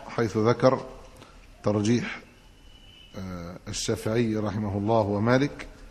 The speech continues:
أن الإفراد أفضل، ثم التمتع، ثم القران، وأن أحمد يفضل التمتع، وأن أبا حنيفة يفضل القران. وهذان المذهبان قولان آخران للشافعي،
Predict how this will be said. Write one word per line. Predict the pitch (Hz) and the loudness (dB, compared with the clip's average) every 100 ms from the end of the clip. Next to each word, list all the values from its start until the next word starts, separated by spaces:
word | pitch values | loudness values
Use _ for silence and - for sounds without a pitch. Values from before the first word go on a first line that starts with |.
| - - - - 117 | -20 -20 -20 -10 -2
أن | 117 | 0
الإفراد | 107 101 113 117 113 | 0 0 2 2 2
أفضل، | 117 117 139 139 - - - - - - - - - - | 0 4 4 2 -6 -18 -20 -20 -20 -20 -20 -20 -20 -8
ثم | - 117 | 0 2
التمتع، | 110 117 120 123 113 101 | 2 4 4 2 0 0
ثم | 120 110 | 2 2
القران، | 101 - 107 104 76 - - - - - - - - - - - | 0 -2 0 0 -2 -8 -18 -20 -20 -20 -20 -20 -20 -20 -20 -10
وأن | 110 120 120 | -4 0 2
أحمد | 123 - 147 131 - - - - - - 110 | 0 4 4 2 -8 -18 -20 -20 -20 -14 -8
يفضل | 104 131 113 107 | 0 2 4 2
التمتع، | 107 - 120 131 - 143 127 - - - - - - - - - | 2 2 2 4 4 4 2 -8 -18 -20 -20 -20 -20 -20 -20 -6
وأن | 110 123 123 | 0 2 4
أبا | 120 120 110 | 6 4 4
حنيفة | - 123 117 120 113 - - - - | 2 2 4 4 2 -2 -18 -18 -8
يفضل | 107 123 123 107 | -2 0 2 4
القران. | 110 104 110 92 80 - - - - - - - - - - - - 104 | 2 2 -2 -2 -2 -8 -16 -20 -20 -20 -20 -20 -20 -20 -20 -20 -12 -6
وهذان | 104 107 104 127 120 | 0 2 6 6 6
المذهبان | 113 110 98 110 120 139 123 | 4 2 2 6 6 6 4
قولان | 117 107 107 123 113 | 2 2 6 4 4
آخران | 101 104 - 107 117 104 | 0 -2 0 2 2 0
للشافعي، | 98 110 98 104 120 135 | -2 -2 -4 0 0 0